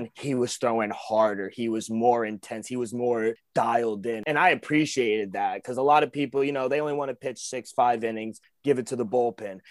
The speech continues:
This guy wants to go out and he gives it his all. And you know it when you see it. So I do respect Max Scherzer a lot. So.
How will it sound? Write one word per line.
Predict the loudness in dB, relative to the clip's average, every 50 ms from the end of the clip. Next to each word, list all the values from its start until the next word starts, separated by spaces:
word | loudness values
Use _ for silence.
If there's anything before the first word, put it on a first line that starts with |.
| -8 _
This | 4 4 4 6
guy | 6 4 4 4
wants | 4 2 -2 -2 -4
to | -4 -4
go | -2 0 0 2 4
out | 4 4 2 0 -2 -6
and | -10 -14 -14
he | -10 -8 -8 -6 -4
gives | -4 -4 -4 -6 -6
it | -10 -10 -8
his | -8 -8 -8 -10 -10 -4
all. | -2 0 0 0 0 -2 -4 -4 -2 0
And | 0 2 4
you | 4 4 6
know | 6 6 4 4 4
it | 0 -4 -8 -12 _
when | -6 -4 -2
you | -2 -2 -4
see | -4 -2 -2 0
it. | 0 0
So | 0 2
I | 4 4
do | 6 8 8 8
respect | 8 8 4 0 0 0 0 0
Max | -2 -4 -4 -6 -8 -10 -10 -6
Scherzer | -6 -4 -4 -4 -4 -4
a | -4
lot. | -4 -2 -2 -4 -4 -4 -6 -10
So. | -12 -8 -8 -8 -8 -8 -12